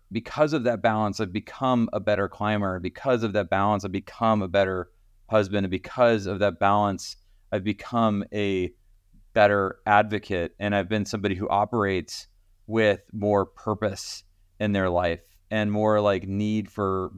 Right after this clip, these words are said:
downtime in their life. And then when I do go to the mountains, because of that rest and because of that purpose, my motivation is really high. And, and it's, and it's trying to kind of share a different narrative that, like,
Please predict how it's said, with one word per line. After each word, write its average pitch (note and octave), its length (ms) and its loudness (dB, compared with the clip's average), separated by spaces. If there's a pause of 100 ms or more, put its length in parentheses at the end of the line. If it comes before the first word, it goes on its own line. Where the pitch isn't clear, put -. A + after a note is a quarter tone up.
downtime G2 800 0
in F#2+ 80 -4
their F#2 160 -2
life. F2 420 -2 (460)
And A2+ 120 -2
then G#2+ 380 0
when A2+ 240 0
I G2+ 120 0
do B2 280 0
go A2+ 160 2
to G#2 60 0
the G2+ 80 -2
mountains, F#2+ 500 -2 (300)
because A#2+ 500 0
of G#2+ 80 -4
that G#2 160 0
rest G2+ 380 -2
and G2 100 -8
because G#2 400 -2
of G2 80 -6
that F#2 160 0
purpose, - 580 -4 (320)
my A2 120 0
motivation A2 960 0 (360)
is G#2 140 -4
really A2 400 2
high. F#2+ 720 -4 (340)
And, B2+ 360 2
and C#3+ 120 -2
it's, C#3+ 240 -4
and D#3+ 140 -4
it's D#3+ 140 -4
trying F#3 260 2
to F#3+ 80 -2
kind F#3 180 0
of D3 80 -6
share C#3 280 0
a C3 60 0
different A#2+ 260 -2
narrative G2+ 460 0
that, F#2 120 -2
like, F#2+ 320 -4